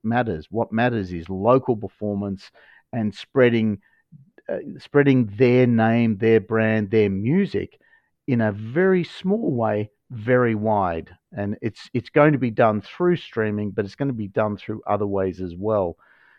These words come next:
And so what we wanna do is, is, in summary, is speed up the process where pe-, whereby people can become better performers, better creators, so that they can get out to that audience as quickly as possible.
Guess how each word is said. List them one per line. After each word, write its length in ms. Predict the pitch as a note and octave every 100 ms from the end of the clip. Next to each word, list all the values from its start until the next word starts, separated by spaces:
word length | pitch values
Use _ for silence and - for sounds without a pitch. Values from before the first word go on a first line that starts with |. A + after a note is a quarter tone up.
| _
And 120 | - F#2+
so 160 | A#2
what 220 | A2+ A#2
we 100 | C3+
wanna 300 | D3+ C3 G#2
do 300 | F2 G2+ F#2+
is, 220 | F#2+ F2+ -
is, 300 | G#2 G2 F#2 _ _ _ _ _ _ _ -
in 180 | C3+ A2+
summary, 560 | - B2+ B2+ E2+ E2 -
is 140 | A2
speed 420 | - - D#3 E3
up 160 | C#3+ -
the 80 | -
process 500 | - G#2 - F#2+ - -
where 180 | G2+ G2+
pe-, 220 | - B2 -
whereby 420 | A2+ A2+ G2 F#2
people 380 | - A2+ A#2 G2+
can 240 | - G2+
become 360 | F#2 - F2+ F2+
better 260 | C3 D3+
performers, 640 | D#3 - - F#2+ F#2 F2+ - _ _ _ _
better 340 | G#2 F#2+ A#2+ A#2+
creators, 800 | - G2+ A2 D#3+ D#3+ E2 D2+ - _ _ _
so 180 | - G#2+
that 160 | F#2
they 120 | A2 G#2
can 180 | A#2+
get 240 | G2 C3 A2
out 340 | A2 A#2 -
to 120 | -
that 200 | G#2 G2+
audience 480 | G2+ G#2 G2 F2 -
as 120 | G#2
quickly 360 | - A#2 - F#2+
as 120 | F2+
possible. 600 | _ G2 F2 E2+ D2 -